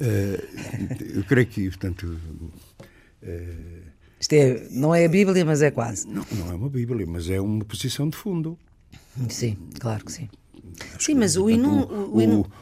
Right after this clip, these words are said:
Speaker 1: o, o, enfim, o Bloco de Esquerda não teve esse, portanto,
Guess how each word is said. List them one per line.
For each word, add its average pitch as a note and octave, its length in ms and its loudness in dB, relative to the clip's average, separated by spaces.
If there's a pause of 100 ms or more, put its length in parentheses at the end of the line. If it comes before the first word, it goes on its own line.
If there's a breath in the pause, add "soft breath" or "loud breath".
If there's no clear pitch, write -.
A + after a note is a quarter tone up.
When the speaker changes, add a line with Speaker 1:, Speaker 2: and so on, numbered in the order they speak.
(120)
Speaker 1:
o, - 60 -10
o, F#2 320 -12
enfim, C4+ 240 2
o C#4+ 80 6
Bloco G2+ 260 -4
de - 80 -10
Esquerda A#2 260 2
não F#3+ 140 0
teve G#3+ 240 -2
esse, A#3 200 -4
portanto, G2+ 1040 -4